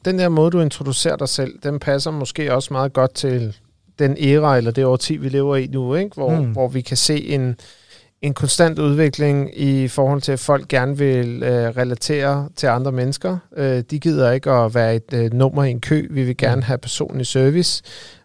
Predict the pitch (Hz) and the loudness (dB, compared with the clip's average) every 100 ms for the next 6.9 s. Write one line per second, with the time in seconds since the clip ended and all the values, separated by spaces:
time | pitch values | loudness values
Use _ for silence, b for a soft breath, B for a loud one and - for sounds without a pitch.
0 | - 131 123 113 - 135 127 - 135 139 | -2 2 4 2 -4 -6 -6 -4 -4 0
1 | 160 147 143 143 160 151 - 151 139 151 | 4 4 2 -2 -4 -4 -2 0 0 0
2 | 151 143 127 139 160 139 135 139 127 135 | -2 2 2 2 0 -2 -2 0 2 2
3 | 127 - 127 - 131 113 - 131 120 117 | -2 -4 -2 0 -2 -6 -2 2 2 0
4 | - - 147 127 131 - 175 180 156 156 | -6 -2 2 2 2 -2 2 4 4 4
5 | - 160 165 156 139 123 117 - b b | 4 4 2 4 2 2 0 -4 b b
6 | b b b b - - 131 - 175 | b b b b -10 -8 -6 -4 -4